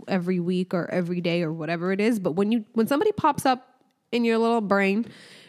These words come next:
and you're like, "Oh, I haven't talked to this one," I usually just send a quick text and like, "Hey, let me know when you have time for a call. Miss you. Hope you're doing well." And then during that conversation, I'll be like, "How's everything going? How's work? How's, you know, mm, whatever, what,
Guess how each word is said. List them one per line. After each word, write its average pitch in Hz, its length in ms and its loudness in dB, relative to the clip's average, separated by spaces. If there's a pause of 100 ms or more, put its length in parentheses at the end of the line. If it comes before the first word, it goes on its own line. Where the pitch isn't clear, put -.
(100)
and 226 160 0
you're 254 100 2
like, 233 260 0
"Oh, 339 280 0
I - 20 -2
haven't 247 240 0
talked 269 220 0
to 208 80 0
this 190 160 -2
one," 185 180 0
I 185 80 2
usually 254 340 4
just 233 200 2
send 233 180 2
a 214 60 0
quick 220 220 -2
text - 340 -2
and 208 80 0
like, 208 160 0
"Hey, 285 240 2
let 226 120 0
me 233 60 2
know 233 100 2
when 233 120 0
you 226 60 2
have 226 40 -2
time 226 220 0
for 208 100 0
a 202 60 0
call. 214 320 2
Miss 190 200 -2
you. 196 200 2
Hope 202 180 0
you're 190 100 2
doing 185 280 2
well." 185 240 2
And 185 100 0
then 175 160 2 (380)
during 208 220 2
that 180 140 0
conversation, 202 680 0
I'll 185 160 2
be 190 120 2
like, 180 200 0
"How's 214 240 2
everything 226 280 2
going? 233 300 2
How's 208 320 2
work? 196 400 0
How's, 202 480 0 (120)
you 185 200 -2
know, 190 400 0 (920)
mm, 202 520 -2
whatever, 202 680 -2 (100)
what, - 260 -6